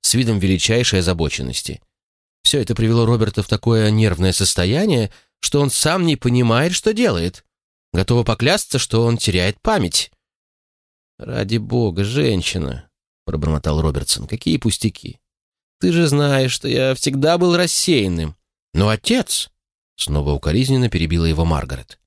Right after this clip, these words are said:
«Нет, на сей раз не как всегда», продолжала миссис Робертсон, подаваясь к Финлию в очередном приступе супружеской озабоченности. «Теперь он не помнит,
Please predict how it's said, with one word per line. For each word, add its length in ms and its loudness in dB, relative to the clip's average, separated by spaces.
«Нет, 420 0
на 180 2
сей 280 0
раз 300 0
не 120 2
как 220 -2
всегда», 520 -2
продолжала 460 2
миссис 320 0
Робертсон, 480 0
подаваясь 520 0
к 80 -8
Финлию 400 0
в 40 -2
очередном 420 0
приступе 400 -2
супружеской 580 0
озабоченности. 800 -2
«Теперь 280 2
он 100 2
не 100 4
помнит, 580 0